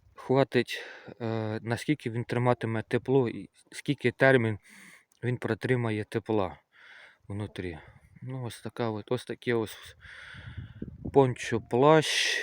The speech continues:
е, накидка від тепловізорів. А там далі видно буде. Якщо,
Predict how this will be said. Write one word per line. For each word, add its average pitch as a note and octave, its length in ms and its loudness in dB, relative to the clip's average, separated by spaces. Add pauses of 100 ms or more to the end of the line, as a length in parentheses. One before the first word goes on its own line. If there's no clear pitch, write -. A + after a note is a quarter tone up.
(120)
е, A2 200 -2
накидка A#2 640 -2
від A2 200 -4
тепловізорів. B2 840 0 (680)
А D3 100 -2
там F3 220 4
далі C#3+ 140 8 (120)
видно B2+ 400 6
буде. G#2 380 -2 (1400)
Якщо, A#2+ 600 4